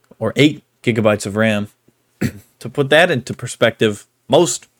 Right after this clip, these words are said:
mid-range laptops come with eight gigabytes of ram. Some of them come with sixteen, but, um, and you can, you can run the latest version of Minecraft on one. Sadly, with chip shortages still around,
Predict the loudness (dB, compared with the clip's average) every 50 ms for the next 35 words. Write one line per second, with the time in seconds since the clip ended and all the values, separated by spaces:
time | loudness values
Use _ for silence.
0 | _ _ _ _ _ _ _ _ _ 0 0 0 2 2 2 2 2 2 0 -2
1 | -2 0 0 0 0 0 -4 -4 -4 -4 -6 -10 -4 0 0 0 2 0 -4 -8
2 | -8 _ _ _ -6 -6 -4 -4 -6 -4 -4 -2 -4 -4 -6 -6 -8 -10 -12 -12
3 | -10 -10 -12 -16 -18 _ _ _ _ -4 -2 0 2 2 2 2 0 -4 -4 -4
4 | -4 -4 -4 -4 -6 -8 -8 -10 -10 -8 -6 -8 -8 -8 -10 -12 -12 -12 -14 _
5 | _ -12 -12 -12 -16 -20 _ _ _ _ _ _ _ -20 -20 -20 -20 _ _ -6
6 | -4 -4 -2 0 -2 -2 -2 -4 -6 -8 -10 -6 -4 -4 0 2 2 2 2 0
7 | -2 -2 0 0 0 0 -2 -4 -2 -2 -2 -2 -4 -8 -6 -6 -6 -6 -6 -6
8 | -8 -8 -10 -10 -12 -10 -14 -14 -12 -12 -12 -10 -10 -12 -12 -14 -18 _ _ _
9 | _ _ _ _ _ _ _ _ _ _ _ _ _ _ _ _ _ _ _ _
10 | _ _ _ _ _ _ _ _ _ _ _ _ _ _ _ _ 0 2 2 2
11 | 4 4 2 4 4 4 2 2 0 -4 -6 -4 -4 -2 -2 0 2 2 4 4
12 | 2 2 2 2 2 0 -2 -4 -2 0 0 2 4 4 4 4 4 2 -2 -4